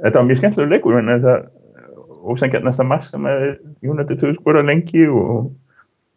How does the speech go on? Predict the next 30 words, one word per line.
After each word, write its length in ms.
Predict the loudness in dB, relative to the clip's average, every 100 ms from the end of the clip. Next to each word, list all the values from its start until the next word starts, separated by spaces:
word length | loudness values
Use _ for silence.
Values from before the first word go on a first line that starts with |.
| _ _ _ _ _ _ _ _
og 100 | -4
Jack 240 | 0 0 0
Wilson 340 | -2 0 -4
náttúrulega 420 | -4 -6 -8 -10 -20 _ _ _ _ _ _ -10
með 160 | -4
einhver, 220 | -4 -6 -10 -8
einhver 240 | -4 0
finnustu 460 | 0 0 -4 -6 -4
tilþrif 340 | -4 -2 -2 -2
allra 240 | -4 -8
tíma, 240 | -6 -4 -2
þannig 240 | -2 -2
að 80 | 0
þetta 1040 | 0 -2 -4 _ _ _ _ _ _ _
skalla 380 | -4 -2 0 2
fella 240 | 2 2 2
inn 100 | 0 -2
í, 80 | -4 -2
í 320 | -4 -6 -10
brjóstkassan 500 | -2 0 0 0 -2 -6 -18 _ -4
og 80 |
nei, 140 | -2 -2 0
meira 220 | 2 2
út 100 | -2
svona 300 | -2 0 0
eins 340 | -2 -6 -8
og 160 | -6 -8 -12 _ _ _ _ _ -20 -20 -20 -20 -20 -20 _ 0
gleðilegt 300 | 2 4 2
atriði 320 | 0 0 -2 -2
úr, 160 | -2